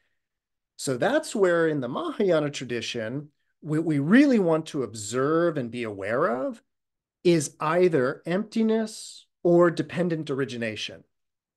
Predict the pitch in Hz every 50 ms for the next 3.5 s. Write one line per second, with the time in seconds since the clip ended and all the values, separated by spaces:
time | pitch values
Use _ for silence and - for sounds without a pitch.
0 | _ _ _ _ _ _ - 139 117 - - 117 113 113 - - - 190 180 165
1 | 147 147 143 139 135 131 113 113 123 120 127 117 113 117 120 120 127 123 - -
2 | 143 139 139 - 127 110 110 110 113 - 180 196 175 123 101 - - _ _ _
3 | _ _ _ _ _ - 151 143 143 -